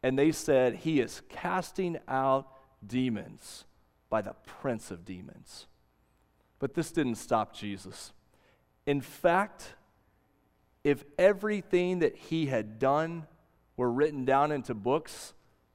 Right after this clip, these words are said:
there's a good chance that all the books in the world would not be able to contain the things that he had done. He went through every city and village, teaching in their synagogues, proclaiming the good news of the kingdom,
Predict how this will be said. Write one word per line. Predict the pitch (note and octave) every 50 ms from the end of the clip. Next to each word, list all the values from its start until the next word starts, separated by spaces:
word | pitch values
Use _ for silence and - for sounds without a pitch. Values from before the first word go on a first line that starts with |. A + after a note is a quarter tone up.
| _ _
there's | D3 E3+ D3+ C#3+
a | B2
good | G2+ C#3+ D#3 D#3 D#3
chance | - - D3 D3 D3 -
that | - - B2+ - -
all | - B2+ C#3+ D3+ E3 F3+ F3
the | D#3+ E3
books | C#3 D3 D#3+ D#3+ - -
in | E3 D#3+
the | C#3+ B2+
world | A2+ A#2 A2+ A2+ A2 G#2
would | G#2+ G#2+
not | A2+ A2 A2 G#2+
be | A2+ A#2
able | A2+ A2 A2+ G#2+
to | A2 G#2+
contain | A#2 A2+ G#2+ - B2+ A2+ G#2+ G#2 G2 F#2+ G2 - _ -
the | A2
things | G2+ - A#2 A2 G#2+ G2
that | A2 G#2
he | G#2 G#2+ G#2
had | G2 G2
done. | G#2 G2+ G2+ G2 F#2+ G2+ - _ _ _ _ _ _ _ _ - _ _ _ _ _ _ _ _
He | - D#3+ E3+
went | D#3 E3 F3+ F3+ F3+ F3+ -
through | F3 E3 D#3 D3+
every | B2+ C#3+ D#3 F3+ G3+ F#3+
city | - - - F3+ F3+ E3+ F#3+ F#3+
and | F#3+ F#3 D3
village, | A2+ B2+ A#2+ A2 A2+ A#2+ - - - - - - _ _ _ _ _ _ _ _
teaching | - - E3 E3+ - - F#3+
in | F#3 F3+
their | F3+ F3+
synagogues, | D3+ - - E3 D3+ C#3 C3 C#3 C3 B2+ B2+ C3+ D3 C#3+ - - - - _ _ _ _ _ _ _ _ _ _
proclaiming | - C3+ B2 - - - D#3 D#3 E3 F3+ F#3+ G3+ G3+
the | F#3+ F3
good | C3+ - E3+ E3+ D#3+
news | D#3+ D#3 D#3 D#3+ E3 D#3+ - -
of | - - C3+
the | C#3 C3+
kingdom, | - - - C3 B2 A#2+ A#2 A#2+ A#2+ A#2+